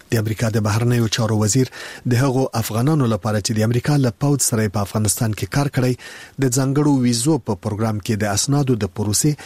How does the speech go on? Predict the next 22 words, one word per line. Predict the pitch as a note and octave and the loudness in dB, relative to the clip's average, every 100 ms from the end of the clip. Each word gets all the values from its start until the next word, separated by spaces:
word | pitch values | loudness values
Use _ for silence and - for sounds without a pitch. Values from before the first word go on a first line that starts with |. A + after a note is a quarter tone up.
| - - G#2 | -18 -6 -2
د | F#2+ F#2 | -2 -2
چټکولو | - F#2 F#2+ - A#2+ C#3 A2 F#2+ | -4 -2 -4 0 2 2 2 0
یادونه | F#2+ G2+ B2+ G#2 G#2+ | 0 0 0 0 -2
وکړه. | - A#2+ A2 - - - | 0 -2 -4 -12 -20 -4
د | A#2+ | 0
رویټرز | A#2+ A2+ A2 - - | 0 0 0 0 -2
خبري | G#2 A#2 G#2+ | 0 0 0
اژانس | - G#2+ - | 0 -2 -2
د | G#2+ | -2
راپور | F#2+ - A2 G#2 | -4 -2 0 2
له | B2 | 0
مخې | C3+ C#3+ - - - | 0 -2 -4 -16 -4
د | C#3 | 0
امریکا | B2 A#2+ C3 A#2 | 0 0 -2 -2
دفاع | A2+ - D3 C#3 | -2 0 0 2
وزیر | G#2 A2+ G#2 - B2 | 2 0 -2 0 0
لوید | C3 B2+ - | 2 -2 -2
آسټن | D3+ - B2+ G#2+ | -2 0 0 0
هم | A#2 G#2+ | -2 -2
په | G#2+ | -4
پام | C#3 C#3+ | -2 -2
کې | - | 0